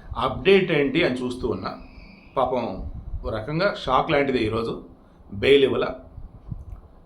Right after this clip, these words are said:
ఏమన్నారు, రేపు అక్టోబర్ మూడవ తారీఖు వరకు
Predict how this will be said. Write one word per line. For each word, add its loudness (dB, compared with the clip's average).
ఏమన్నారు, 0
రేపు 2
అక్టోబర్ 2
మూడవ 2
తారీఖు -2
వరకు -4